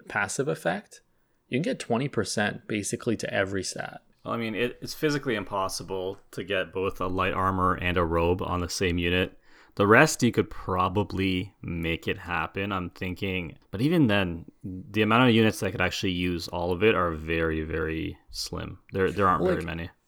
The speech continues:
Speaker 1: but when you think about it, you're, you're gonna be using certain stats primarily. So if you're using a robe,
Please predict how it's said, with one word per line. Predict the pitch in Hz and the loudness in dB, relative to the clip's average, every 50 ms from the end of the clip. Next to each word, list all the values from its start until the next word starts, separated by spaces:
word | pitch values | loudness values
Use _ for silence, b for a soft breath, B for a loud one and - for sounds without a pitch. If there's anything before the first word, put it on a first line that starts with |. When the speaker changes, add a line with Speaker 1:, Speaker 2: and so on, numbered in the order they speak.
| _ _ _ _ | _ _ _ _
Speaker 1:
but | - 180 | 2 4
when | 180 180 170 | 4 4 4
you | 160 156 | 2 2
think | - 240 226 - | 0 0 0 0
about | 117 117 110 104 104 | 2 2 2 2 2
it, | 104 104 - - - _ _ _ _ _ _ _ | 0 0 -2 -6 -14 _ _ _ _ _ _ _
you're, | - 127 123 120 - - - - | -2 0 0 0 0 -4 -8 -8
you're | 185 147 135 127 | -6 -4 -2 0
gonna | 156 165 170 | 0 0 2
be | 160 139 113 | 2 2 2
using | 107 113 113 110 107 117 107 95 | 4 4 2 2 0 -2 -2 -4
certain | - - 104 101 - - 95 | -2 0 0 0 0 -2 -6
stats | - - 98 95 92 95 - - - | -4 -4 -2 -2 0 -2 -4 -6 -10
primarily. | - - 101 98 98 101 98 98 - 101 98 101 104 117 123 | -8 -6 -6 -6 -4 -4 -6 -6 -6 -4 -2 -2 -2 -2 -2
So | - - 104 | -2 -2 -4
if | - - | -2 -2
you're | 107 | -2
using | 104 110 117 113 117 113 | 0 0 0 0 0 -2
a | 104 98 | -2 0
robe, | 101 101 98 98 98 98 98 98 | 0 2 2 2 2 0 -2 -4